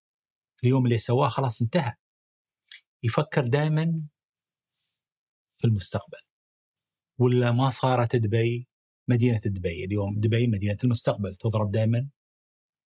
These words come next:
شخص فكر من الثمانينات،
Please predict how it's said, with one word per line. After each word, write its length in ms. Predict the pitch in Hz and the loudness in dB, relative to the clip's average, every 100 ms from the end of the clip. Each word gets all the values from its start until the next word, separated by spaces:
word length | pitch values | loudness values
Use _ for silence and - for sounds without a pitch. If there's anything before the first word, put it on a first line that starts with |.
| _ _ _ _ _ _ _ - | _ _ _ _ _ _ _ -2
شخص 540 | - - - - - _ _ _ _ _ _ _ _ _ _ _ | 0 0 -2 -6 -10 _ _ _ _ _ _ _ _ _ _ _
فكر 640 | - 185 180 - 170 170 170 _ _ _ _ _ _ _ _ _ _ _ _ _ _ _ _ _ _ 120 | 2 2 2 0 0 0 -12 _ _ _ _ _ _ _ _ _ _ _ _ _ _ _ _ _ _ 2
من 520 | 135 196 202 196 202 _ _ _ - | 4 4 4 2 -4 _ _ _ -12
الثمانينات، 800 | - 139 127 120 107 95 - | 0 2 4 2 0 -4 -10